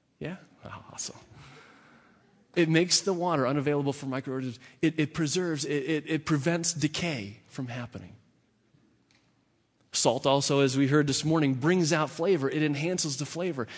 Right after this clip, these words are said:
It brings out the goodness. And so perhaps what Jesus is saying is to the disciples, "As you follow me, as you learn what I am like and what my kingdom of, kingdom of God is like, as you do that, as you interact with people, you are going to bring out the goodness of God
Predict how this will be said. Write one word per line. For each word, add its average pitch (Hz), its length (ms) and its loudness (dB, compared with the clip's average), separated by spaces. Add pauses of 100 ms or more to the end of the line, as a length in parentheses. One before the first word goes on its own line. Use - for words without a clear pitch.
(120)
It 143 140 0
brings 175 220 4
out 156 120 0
the 170 60 0
goodness. 156 380 2 (160)
And 160 100 4
so 185 80 8
perhaps 180 360 0
what 180 100 0
Jesus 180 260 4
is 165 80 4
saying 190 280 4
is 165 200 4 (200)
to 180 100 4
the 160 80 6
disciples, 170 440 6 (200)
"As 190 260 8
you 190 80 4
follow 196 300 2
me, 175 160 2
as 180 240 2
you 185 80 4
learn 180 440 2 (180)
what 170 200 6
I 180 120 2
am 180 100 4
like 185 240 2
and 165 80 2
what 165 140 -2
my 175 80 4
kingdom 175 320 0
of, 135 160 -4 (340)
kingdom 180 300 2
of 139 80 -2
God 180 180 0
is 165 140 -2
like, 147 180 2 (520)
as 180 300 0
you 190 100 0
do 208 260 0
that, 143 320 0 (280)
as 160 160 4
you 156 160 0
interact 190 560 2
with 170 200 -4
people, 156 340 0
you 165 300 2
are 190 100 2
going 180 200 2
to 156 60 2
bring 185 360 0
out 180 260 -4
the 151 100 4
goodness 190 540 0
of 143 220 -4
God 160 440 0